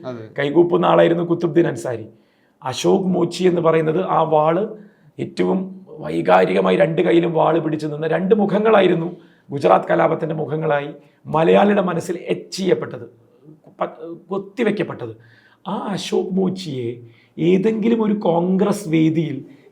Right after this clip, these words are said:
Speaker 2: കേരളത്തിൽ ആരെങ്കിലും കണ്ടിട്ടുണ്ടോ? കാണില്ല, കാണിക്കാൻ അറിയില്ല കേരളത്തിലെ കോൺഗ്രസിന്.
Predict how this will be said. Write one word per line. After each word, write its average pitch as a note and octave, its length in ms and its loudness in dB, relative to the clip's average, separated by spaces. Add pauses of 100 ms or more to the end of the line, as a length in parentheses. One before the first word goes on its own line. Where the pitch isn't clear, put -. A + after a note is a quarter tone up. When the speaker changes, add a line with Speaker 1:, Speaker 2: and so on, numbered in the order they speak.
Speaker 2:
കേരളത്തിൽ E3 440 4
ആരെങ്കിലും D3+ 380 0
കണ്ടിട്ടുണ്ടോ? C#3 560 -10 (1300)
കാണില്ല, D#3 560 -4
കാണിക്കാൻ D#3 480 -2
അറിയില്ല F#3 420 2
കേരളത്തിലെ G3+ 380 2
കോൺഗ്രസിന്. F#3+ 480 0